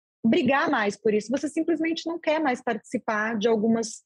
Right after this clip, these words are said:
de alguns jogos no, no dia a dia, você sai disso, no início as pessoas acham que você virou um E T, mas depois elas querem participar <laughs> desse, quer entrar na nave. Então, eu acho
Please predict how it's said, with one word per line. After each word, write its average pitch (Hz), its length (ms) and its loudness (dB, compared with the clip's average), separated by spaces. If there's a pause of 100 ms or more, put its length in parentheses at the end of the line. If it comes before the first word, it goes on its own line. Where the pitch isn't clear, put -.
(560)
de 208 80 4
alguns 233 340 4
jogos 240 520 4
no, 247 280 0
no 226 220 2
dia 214 220 2
a 226 60 2
dia, 247 420 -2 (320)
você 320 180 -2
sai 294 440 0
disso, 320 640 -2 (480)
no 302 160 2
início 277 680 0
as 240 180 -6
pessoas 240 380 0
acham 220 240 -2
que 226 100 -6
você 226 240 0
virou 233 240 0
um 240 80 0
E 285 120 0 (100)
T, 285 320 0 (420)
mas 330 160 0
depois 330 320 0
elas 339 200 2
querem 330 260 0
participar 349 880 2
<laughs> - 40 2
desse, 381 300 0 (300)
quer 302 160 0
entrar 320 320 0
na 370 120 2
nave. 269 680 0 (1400)
Então, 294 560 4
eu 311 140 4
acho 302 400 0